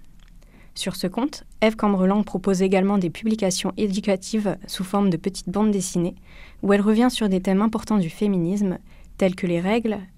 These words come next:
la misogynie intériorisée ou encore la colère féminine. En mai deux mille vingt et un, elle sort une première bande dessinée intitulée À corps et à cri,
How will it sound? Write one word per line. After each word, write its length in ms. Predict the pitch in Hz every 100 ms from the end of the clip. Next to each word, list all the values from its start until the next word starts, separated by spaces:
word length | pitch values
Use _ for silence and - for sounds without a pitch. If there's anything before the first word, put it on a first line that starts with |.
| -
la 140 | 185
misogynie 560 | 185 180 185 180 190 190
intériorisée 800 | 180 180 180 175 170 170 180 - - -
ou 100 | 185
encore 280 | 175 180 208
la 160 | 175 160
colère 320 | 196 202 202
féminine. 500 | - 185 170 151 156 - - - - - - - - -
En 100 | 170
mai 160 | 185 233
deux 80 | 240
mille 160 | 214
vingt 260 | 185 190 185
et 80 | 175
un, 140 | 233 - - -
elle 180 | 185 180
sort 200 | 226 208
une 120 | 190
première 340 | 185 208 208
bande 180 | 196 202
dessinée 460 | 190 185 - 196 247
intitulée 540 | 208 190 185 - 196 208 -
À 100 | 180
corps 260 | - 226
et 80 | 208
à 80 | 170
cri, 280 | - 185